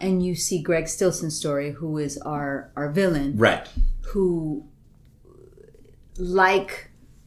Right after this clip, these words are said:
Speaker 1: the person who is in the White House
Speaker 2: Right.
Speaker 1: right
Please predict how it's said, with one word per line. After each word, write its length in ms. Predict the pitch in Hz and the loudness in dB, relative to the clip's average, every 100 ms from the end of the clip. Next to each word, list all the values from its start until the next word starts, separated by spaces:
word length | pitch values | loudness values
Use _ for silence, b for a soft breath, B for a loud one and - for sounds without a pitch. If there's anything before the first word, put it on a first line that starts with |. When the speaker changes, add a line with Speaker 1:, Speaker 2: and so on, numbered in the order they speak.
| - | 4
Speaker 1:
the 140 | 202 | 6
person 500 | 220 339 381 330 277 | 8 8 8 8 8
who 180 | 220 233 | 8 8
is 140 | 214 | 8
in 140 | 202 196 | 8 6
the 100 | 175 | 6
White 280 | 165 156 - | 6 4 2
House 460 | 147 131 - - | -2 0 -2 2
Speaker 2:
Right. 220 | 123 117 | 6 6
Speaker 1:
right 100 | - | 6